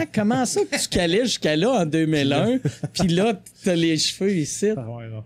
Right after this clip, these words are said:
Speaker 2: Il y a de quoi de magique,
Speaker 1: Je
Speaker 2: ça.
Speaker 1: pensais pas que ça, qu'il y a beaucoup de monde qui le, mais
Speaker 2: Il y en a une
Speaker 1: Raphaël
Speaker 2: couple.
Speaker 1: Nadal, il le fait, euh, clairement,
Speaker 2: Ouais,
Speaker 1: parce
Speaker 2: ouais.
Speaker 1: que lui
Speaker 2: Mais il y a une couple d'humoristes, euh, québécois.
Speaker 1: Pour vrai ?
Speaker 2: Ouais. Googlez, euh, les humoristes qui étaient hot,
Speaker 1: <laughs>
Speaker 2: qui, qui sont encore hot, qui étaient hot il y a dix ans.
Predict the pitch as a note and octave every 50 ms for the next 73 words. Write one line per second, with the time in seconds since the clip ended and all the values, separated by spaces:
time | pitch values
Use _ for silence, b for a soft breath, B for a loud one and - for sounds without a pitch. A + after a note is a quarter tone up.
0 | - - D3+ D3 C3 - - - G#3 G#3+ G3+ F3 C#3 B2+ B2 A2+ G#2+ C3 D#3 D3+
1 | - - - - - - - G3+ - D#4 - - C#3 - - - - - - B2
2 | A#2 A2+ A#2+ B2 - - D3 C3+ C3 C#3 D#3 - - B2 A#2 A2+ A#2+ A#2 A#2+ A2+
3 | - - C3 B2+ D3 E3 G3 G#3+ B3+ B3+ G3+ F3 F3+ G3 G#3 F#3+ D#3+ C3+ C3+ C3
4 | C#3 D#3+ D#3+ C#3+ B2+ A2+ A2+ G#2+ A2+ - C3 B2+ C3 B2+ A#2 A2+ - B2+ B2 C3+
5 | D#3+ E3 E3+ E3+ F3 F3+ D#3+ C#3 B2+ A2+ A#2+ B2 B2+ C#3+ D#3 E3 G3+ G#3+ A3+ A3+
6 | A#3 - - D#4+ C4+ A#3 D#3 D#3 E3+ D3+ C3+ B2 C#3+ D3+ - - - B2 A2+ G2+
7 | - B2 A2 A2 G2+ - A2+ G#2 - - - - B2+ C3+ F#3 E4 F#4+ A3 - C#3
8 | D#3+ G3 D#3+ - - - - D#3+ C#3+ G3 C4+ C4+ G#3 G#3+ A#3+ B3+ C4+ C4 B3 G3
9 | F3 F3 E3+ D#3+ D#3 D3+ D3 D3 D3 D#3 D#3+ D#3 D3+ E3+ F3+ F3+ E3+ D#3+ F#3+ G3+
10 | G3 - - D3+ B2+ - C#3 B2+ B2+ D3+ E3 D#3+ A#3 A#3 - - G3 - - F3+
11 | F3 - - D#3+ - - - - A#3+ A#3 A3+ A3+ A#3 A3+ A#3+ A#3+ G#3+ G3+ F#3+ A3+
12 | A#3 - - - E3 B2+ F3 D#3 D#3 F3 F3+ - E3 D3+ D3 C3+ B2+ C3 B2+ A#2+
13 | C#3 C#3+ D#3 E3 F3